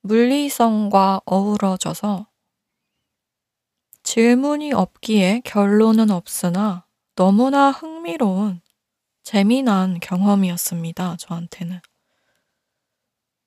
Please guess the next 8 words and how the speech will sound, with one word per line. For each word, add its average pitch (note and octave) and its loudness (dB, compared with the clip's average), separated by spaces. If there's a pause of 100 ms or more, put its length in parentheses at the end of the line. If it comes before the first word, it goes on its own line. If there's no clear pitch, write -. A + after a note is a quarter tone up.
(340)
그리고 A3 -6 (560)
글을 B3 6
읽으러 C4 4
간 F3 -6
사람들에게도 G#3+ -2 (680)
재미난 A#3 2
경험이었기를 F#3+ 0
바랍니다. F3+ -8